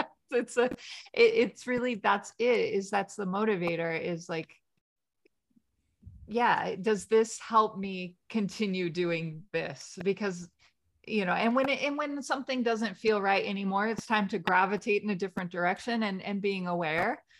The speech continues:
of that is important. And, and that's something, you know, like, I've, I've worked through over the last, I don't know,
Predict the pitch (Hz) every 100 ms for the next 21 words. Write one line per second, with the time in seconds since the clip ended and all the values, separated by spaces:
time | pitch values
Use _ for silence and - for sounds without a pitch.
0 | _ 226 220 240 262 294 247 233 220 208
1 | 185 - 233 262 - _ - - 226 226
2 | 220 214 202 190 - _ _ _ _ -
3 | 220 254 254 - 240 233 208 196 196 196
4 | 190 196 202 214 202 208 214 180 180 175
5 | - 185 180 202 226 - 190 185 180 185
6 | 185 127 - - _ - _ _ _ 440
7 | 480 - 320 170 175